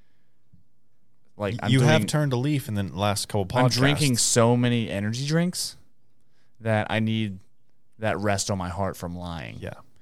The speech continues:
Speaker 2: In the past couple podcasts, you've turned a new leaf.
Speaker 1: Well, I've been trying.
Speaker 2: You had, we, we had a listener ask if you were purposely trying to be more P C, <laughs> which you took as a joke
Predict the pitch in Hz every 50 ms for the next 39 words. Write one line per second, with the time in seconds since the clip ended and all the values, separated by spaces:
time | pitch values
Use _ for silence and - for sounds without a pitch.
0 | - - - - - - - - - 110 110 113 - - 175 - - - - 190
1 | 165 - - - 147 160 165 - - 107 90 87 - - 139 135 - - 147 143
2 | 135 120 113 113 113 110 101 107 117 110 110 - - - - - - - - -
3 | - - - - - 95 92 87 95 95 92 - - 117 107 101 87 87 - -
4 | - - - - - - - 107 107 113 110 113 113 113 110 107 107 101 - -
5 | - 101 110 117 120 - - 101 110 110 113 110 107 104 104 110 101 - - 113
6 | 110 107 - - 98 107 104 104 101 - - - - - - - - - - -
7 | - - - - - - - - - - - - - - - - - - - -
8 | - - - - - - - - - - 107 101 98 107 110 113 110 107 104 101
9 | 98 - - - - - - - 117 117 - 131 120 - - 127 117 - - 117
10 | 113 117 113 110 92 113 113 113 110 107 104 95 - - - 117 113 104 - -
11 | 110 113 131 165 190 180 - - - - - - - - - - - - - -
12 | - - - - - - - - - - - - - 104 104 107 - - 104 98
13 | - - - 101 139 165 - - 120 98 101 92 95 87 - 98 90 90 95 104
14 | - -